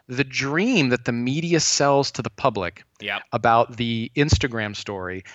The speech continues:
Speaker 1: is what gets so many people to go out there with business models that don't make sense,
Speaker 2: Yep.
Speaker 1: with, um, dreams of grandeur,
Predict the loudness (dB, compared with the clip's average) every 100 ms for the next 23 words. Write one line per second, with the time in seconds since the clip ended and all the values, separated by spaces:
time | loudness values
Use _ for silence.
0 | -8 -2 0 2 0 2 0 0 0 2
1 | 2 0 -2 -4 -2 -2 -2 0 2 4
2 | 2 0 -2 -2 -6 -14 -8 0 0 -2
3 | 2 2 2 -2 0 2 4 4 2 -2
4 | -2 -2 -2 -2 0 0 -2 -4 -8 -12
5 | -14 -14 -2 2 4 4 -2 -2 2 2
6 | 2 -2 -4 2 4 4 2 0 2 2
7 | 2 -2 -4